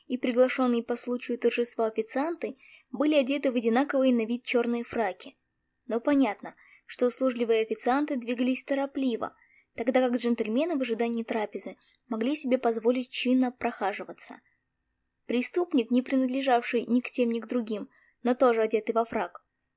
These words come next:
выжидал момент, чтобы стащить столовое серебро. На виду у члена клуба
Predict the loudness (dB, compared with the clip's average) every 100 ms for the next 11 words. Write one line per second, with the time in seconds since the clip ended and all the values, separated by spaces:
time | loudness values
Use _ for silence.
0 | _ -6 2 4 6 6 4 2 -2 -2
1 | -2 -2 -4 -4 -4 -6 -4 0 2 2
2 | 0 -2 -2 -2 -2 -8 -10 _ _ _
3 | _ _ _ _ 2 2 4 0 0 2
4 | 4 2 0 2 2 2